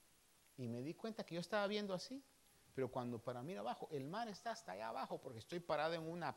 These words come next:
peña, hermano, enorme. <clears throat> Si usted ha visto algunas veces, hay un parque en California que se llama Yosemite y hay una roca que se llama El Capitán, que en todo el parque se mira, es una peña increíble.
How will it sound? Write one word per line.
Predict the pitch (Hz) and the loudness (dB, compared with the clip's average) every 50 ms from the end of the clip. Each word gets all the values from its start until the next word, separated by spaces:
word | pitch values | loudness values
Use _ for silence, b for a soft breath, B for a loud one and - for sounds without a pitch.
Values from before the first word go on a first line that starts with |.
| - - | 0 4
peña, | - 160 165 127 127 123 117 110 107 101 | 4 4 4 4 0 -6 -8 -10 -10 -12
hermano, | - - - - - - - - - - - - - - - - - - - - - - - - - - - - - | -14 -16 -18 -20 -20 -20 -20 -20 -20 -20 -20 -20 -20 -20 -20 -20 -20 -20 -20 -20 -20 -20 -20 -20 -20 -20 -10 -6 -4
enorme. | - 143 160 175 165 127 107 98 85 - - - - - | 0 2 4 6 6 6 4 0 -4 -8 -14 -20 -14 -6
<clears throat> | - 87 - 101 101 - B B B B B B B B B B B B | -2 -2 -2 -2 -6 -12 B B B B B B B B B B B B
Si | - - | -10 -6
usted | 120 - 165 | 6 10 12
ha | 160 | 12
visto | 165 170 170 - 185 | 12 10 8 8 6
algunas | 170 160 175 180 170 170 | 6 6 4 4 4 6
veces, | 160 170 170 160 - 185 175 165 156 - - - - - - - | 6 6 6 6 6 4 2 2 2 0 -2 -4 -6 -8 -4 0
hay | 135 139 151 | 0 2 2
un | 160 156 | 0 2
parque | - - 165 165 170 165 170 | 6 8 8 8 8 4 -2
en | 160 | -2
California | 139 147 127 123 - - 151 151 160 160 147 | 2 2 2 2 0 -2 -2 -2 -2 -2 -2
que | - 117 | -4 -4
se | - 123 | -4 -2
llama | 120 123 135 143 139 | -2 0 0 0 0
Yosemite | 120 123 113 - - - 190 185 175 143 113 104 98 98 110 - - - - - - - - - - - - - | 0 -2 -2 -2 -2 -4 -2 -2 -2 -2 -4 -4 -4 -6 -8 -12 -18 -20 -20 -20 -20 -20 -20 -20 -20 -18 -2 2
y | 135 | 4
hay | 135 147 | 4 6
una | 156 165 147 | 6 4 2
roca | 135 135 139 151 143 180 160 | 4 4 4 4 4 2 0
que | - 120 107 | -2 -2 -4
se | - 120 | -2 -2
llama | 120 135 143 | -2 0 -2
El | 131 120 | -2 -2
Capitán, | - 113 - - 117 110 - 175 170 147 113 95 - - - - - - - - - - - - - - - - - - - - - - - - | -2 -2 -2 -2 -4 -4 0 0 0 0 -2 -4 -8 -12 -20 -20 -20 -20 -20 -20 -20 -20 -20 -20 -20 -20 -20 -20 -20 -20 -20 -20 -20 -20 -14 -6
que | - 127 | -2 0
en | 127 123 120 | 0 0 4
todo | - 180 196 | 6 8 8
el | 185 175 | 8 8
parque | 175 - 214 196 180 - 175 | 8 10 10 10 8 6 2
se | - - 156 | 0 2 2
mira, | 196 254 - 160 | 2 4 4 4
es | 160 165 - | 4 2 0
una | 226 247 185 - | 0 -2 -2 -2
peña | - - - 349 339 339 330 | 0 0 2 2 2 0 -2
increíble. | 277 240 202 - - 214 190 247 302 269 196 143 - | 0 -2 0 2 4 4 6 6 6 6 4 4 2